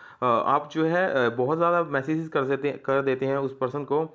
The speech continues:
क्योंकि Instagram जो है यहाँ पर कुछ लिमिट्स होती हैं मैसेज सेंड करने की। अगर आप हद से ज़्यादा मैसेज उसको से-, सेंड कर देंगे लिमिट से ज़्यादा तो आपको बैन कर दिया जाएगा कुछ इस तरह से, अ, एक दिन के अं-, एक दिन के लिए। तो आपको करना क्या है मैं आपको बता देता हूँ।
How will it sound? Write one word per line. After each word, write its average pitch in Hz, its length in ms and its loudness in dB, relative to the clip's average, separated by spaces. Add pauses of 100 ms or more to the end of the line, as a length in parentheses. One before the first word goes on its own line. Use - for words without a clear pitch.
(320)
क्योंकि 160 580 -4
Instagram 156 640 0
जो 143 200 -2
है 151 180 0
यहाँ 135 180 2
पर 147 200 0
कुछ 143 280 -6
लिमिट्स 139 380 -2
होती 131 160 -2
हैं 135 80 -2
मैसेज 131 300 -4
सेंड 131 220 -4
करने 123 240 -2
की। 139 100 -4
अगर 139 200 0
आप 147 180 0
हद 127 60 -2
से 147 140 -4
ज़्यादा 143 180 0
मैसेज 131 300 -4
उसको 127 220 -6
से-, 127 280 -4 (380)
सेंड 160 180 0
कर 156 160 2
देंगे 135 220 0
लिमिट 139 280 -2
से 139 120 -2
ज़्यादा 123 280 2
तो 151 180 -2
आपको 147 420 -2
बैन 131 300 -2
कर 131 140 -2
दिया 135 140 0
जाएगा 123 220 2
कुछ 131 200 -4
इस 117 140 -8
तरह 123 160 -2
से, 147 140 -2
अ, - 1160 -4
एक 135 220 0
दिन 139 140 -2
के 139 100 -2
अं-, 131 200 -4
एक 127 320 -2
दिन 135 120 -4
के 135 80 0
लिए। 135 240 -2
तो 160 120 -2
आपको 151 240 -2
करना 151 260 0
क्या 147 180 -2
है 151 60 -2
मैं 147 120 0
आपको 139 180 -4
बता 135 260 0
देता 110 240 -2
हूँ। 156 200 -6